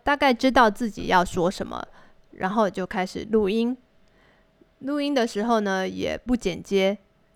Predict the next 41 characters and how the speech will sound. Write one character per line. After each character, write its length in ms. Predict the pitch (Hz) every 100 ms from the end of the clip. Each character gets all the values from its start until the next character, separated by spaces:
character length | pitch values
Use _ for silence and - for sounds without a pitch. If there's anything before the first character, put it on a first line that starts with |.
| -
剪 260 | 180 175
接 280 | 175 220 233
的 140 | 220
意 160 | 196 214
思 180 | - 185
就 140 | 185
是 180 | 180 175
把 340 | - 135 - - -
不 80 |
好 180 | 226 196
的 260 | - 69 - - _ _ _ _ _ _
剪 180 | - 151
掉 240 | 165 185 156
的 100 | -
意 120 | -
思。 220 | - - - _ _ _ _ _
录 180 | 240 277
音 120 | 262
的 120 | 226
时 160 | 202 185
候 180 | 190 - - _
就 180 | - 208
一 100 | -
次 200 | 202 254
录 220 | 247 233
完， 360 | 180 165 175 190
也 100 | -
不 140 | -
剪 240 | 226 185 -
接。 400 | 202 185 190 226 _ _ _ _ -
录 180 | 233 240
音 220 | 233 240
以 140 | - 190
前 400 | - 202 196 214
也 120 | 190
不 160 | - 226
需 300 | - 214 214
要 220 | 208 185
写 260 | - 180
稿 220 | 185 165 -
子， 300 | - -